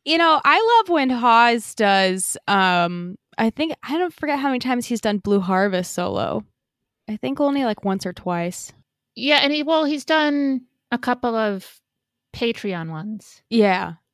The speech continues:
Speaker 2: Too. The, "Oh no, it's Hawes solo."
Speaker 1: <laughs> That's always fun. That's a fun listen.
Speaker 2: By the way, you should join the Blue Harvest Patreon 'cause there's all sorts of good shit.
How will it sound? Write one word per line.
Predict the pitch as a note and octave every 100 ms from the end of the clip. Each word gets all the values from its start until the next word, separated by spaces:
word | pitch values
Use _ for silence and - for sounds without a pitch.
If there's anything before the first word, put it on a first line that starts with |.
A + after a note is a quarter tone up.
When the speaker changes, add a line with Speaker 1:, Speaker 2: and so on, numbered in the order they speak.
| _ _ _ _
Speaker 2:
Too. | - F#3+ E3 D#3+ _ _ _ -
The, | E3 E3 - _ _ _ _ _ _ _
"Oh | G3 F#3
no, | F3+ F#3
it's | F#3
Hawes | G3+ F3+ E3+
solo." | - F#3 E3+ E3 E3+ F#3
Speaker 1:
<laughs> | - _ _ - - _ _ D4+ - _ - -
That's | G3 G3
always | - - -
fun. | - - F#3 _
That's | A#3 G3+
a |
fun | F3+ E3+ E3+
listen. | E3+ - F3 -
Speaker 2:
By | A3
the | G#3+
way, | A3 G#3+ - _ _ _ -
you | G#3 G#3
should | - G3+ F#3 F3 - _ _ _ -
join | A3 A3 G#3
the | F#3+ F3 E3+ - - -
Blue | F#3+ F#3
Harvest | F3 E3 E3 _
Patreon | F#3 F3 F3+ E3+ E3+
'cause | G3
there's | F3 F#3+
all | E3+ F3
sorts | F3+ E3
of | F3
good | F3 E3
shit. | - E3